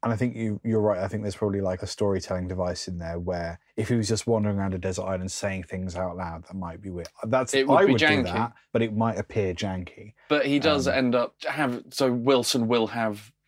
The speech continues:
Speaker 2: lines, if it, as it were. So it will show Tom Hanks talking to Wilson, and then it will be a shot of <laughs> just the football.
Speaker 1: Right.
Speaker 2: And then it will go back and, "Well, yeah, if you say it like that."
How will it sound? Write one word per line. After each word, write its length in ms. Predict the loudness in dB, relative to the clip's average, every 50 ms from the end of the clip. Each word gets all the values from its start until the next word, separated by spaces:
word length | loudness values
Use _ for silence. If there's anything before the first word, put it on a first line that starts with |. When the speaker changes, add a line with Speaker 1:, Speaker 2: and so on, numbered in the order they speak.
| -4 -2
Speaker 2:
lines, 800 | 0 2 2 2 0 -2 -2 -2 -2 -4 -4 -4 -4 -6 -6 -10 _ _ _ -10
if 160 | -10 -8 -6 -6
it, 160 | -6 -8 _ _ _ _ -6 -4
as 140 | -4 -2
it 80 | -2 -4
were. 180 | -4 -4 -4 -2
So 180 | -2 -2 -2 0
it 120 | 0 -2
will 160 | 0 -2 -2
show 160 | 0 0 0
Tom 220 | 0 2 0 0 0
Hanks 360 | 0 -2 -2 -2 -4 -6 -12 _ _ -20 -20 _ _
talking 380 | 2 4 4 4 4 4 2 2
to 100 | 2 2
Wilson, 460 | 2 4 4 2 2 0 0 0 0 0
and 200 | 0 0 2 4
then 100 | 4 4
it 80 | 4 2
will 80 | 0
be 140 | 0 2 0
a 80 | 2 2
shot 340 | 2 4 4 4 4 2 _ -6
of 380 | -6 -6 -4 -6 -6 -6 -8 _ _ _ _ _ _ _ _ -20 -20
<laughs> 460 | -20 -20 -20 -20 _ _ _ _ 0
just 300 | 2 2 4 4 2 2
the 80 | 2 4
football. 720 | 6 6 4 4 4 2 2 4 4 4 2 2 0 _ _ _ _ _ -2
Speaker 1:
Right. 340 | 0 0 2 0 0 -2 0
Speaker 2:
And 160 | 2 4 4 6
then 80 | 4
it 80 | 4 4
will 60 | 4
go 120 | 4 4
back 160 | 4 4 2 2
and, 100 | -2 -6 _ _ _ _ 2
"Well, 180 | 4 6 6 6
yeah, 260 | 6 6 8 8 6
if 140 | 6 4 2
you 80 | 0
say 220 | 2 4 4 4 4
it 60 | 4
like 200 | 2 0 0 0 2
that." 400 | 2 2 4 2 0 -2 -4